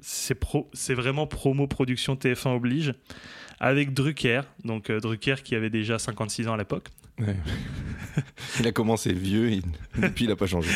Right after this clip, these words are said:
Speaker 1: <laughs> Voilà. Euh, qui, qui s'entretient, euh, avec Serrault et Ventura et qui les interroge sur leur appréhension de jouer pour la première fois ensemble, parce que c'est vrai, euh, Ventura et Serrault jouaient pour la première fois ensemble. Et, euh,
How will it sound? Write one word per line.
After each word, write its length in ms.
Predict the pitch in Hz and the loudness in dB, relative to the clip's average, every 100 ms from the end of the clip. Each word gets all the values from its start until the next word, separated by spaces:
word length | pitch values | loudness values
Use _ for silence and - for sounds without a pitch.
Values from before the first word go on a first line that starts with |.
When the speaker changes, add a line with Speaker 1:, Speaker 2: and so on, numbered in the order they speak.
| 196 | -2
Speaker 1:
<laughs> 120 | - | -2
Voilà. 320 | 127 120 117 - - - - - - | 0 0 -2 -6 -14 -14 -14 -6 2
Euh, 260 | 143 139 | 4 4
qui, 360 | 135 - 151 143 | 0 0 0 0
qui 260 | 139 151 147 | 0 0 2
s'entretient, 640 | 160 147 151 139 - 143 | 0 2 2 0 2 2
euh, 400 | 143 147 127 110 | 4 2 4 2
avec 220 | 110 113 | 0 -2
Serrault 280 | - 131 135 | 0 2 4
et 60 | |
Ventura 480 | 123 120 - 117 139 | 4 0 0 0 0
et 40 | 156 | 0
qui 140 | - | 2
les 140 | 135 | 4
interroge 600 | 135 131 139 143 143 127 110 | 2 2 0 2 2 2 -2
sur 240 | - 117 | 0 0
leur 480 | 110 104 101 101 - | 0 0 0 -4 -4
appréhension 480 | - - 127 - 147 | -4 -2 -2 0 2
de 140 | 127 | 2
jouer 260 | 117 123 143 | 2 2 2
pour 160 | 139 | 2
la 100 | 110 | 0
première 480 | 101 - 139 143 143 | 0 0 2 2 0
fois 160 | - 131 | 2 0
ensemble, 460 | 123 - 156 180 | 0 2 2 2
parce 180 | 107 113 | -2 -4
que 80 | - | -4
c'est 140 | - | -6
vrai, 260 | 110 110 175 | -2 0 -2
euh, 140 | 120 - | -4 -8
Ventura 520 | 120 131 - 123 143 143 | -6 -6 -4 0 2 0
et 40 | |
Serrault 420 | - - 113 151 | -2 -4 -2 -2
jouaient 200 | 131 131 | 0 -2
pour 140 | - 107 | 0 -4
la 100 | 98 | -4
première 340 | - 139 127 | -4 -6 -6
fois 120 | - | -6
ensemble. 360 | 120 - 156 175 - - - - - - - | -8 -6 -4 -6 -8 -18 -16 -14 -14 -16 4
Et, 160 | 135 | 6
euh, 220 | 131 117 | 6 4